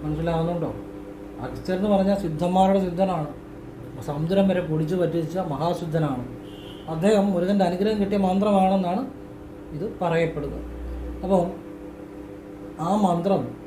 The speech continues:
ജപിച്ചാൽ നമ്മുടെ ജീവിതത്തിൽ വരുന്ന മാറ്റങ്ങൾ, നമ്മുടെ കർമ്മദോഷങ്ങൾ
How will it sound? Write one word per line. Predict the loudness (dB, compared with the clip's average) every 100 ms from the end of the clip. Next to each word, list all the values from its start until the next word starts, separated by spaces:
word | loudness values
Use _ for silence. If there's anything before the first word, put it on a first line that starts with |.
| -8 -2
ജപിച്ചാൽ | 0 0 2 2 0 -6 -16 -14 -4 2
നമ്മുടെ | 4 4 4
ജീവിതത്തിൽ | 4 2 2
വരുന്ന | 2 2
മാറ്റങ്ങൾ, | 0 0 0 0 0
നമ്മുടെ | 0 -2 0
കർമ്മദോഷങ്ങൾ | 0 0 2 2 0 -2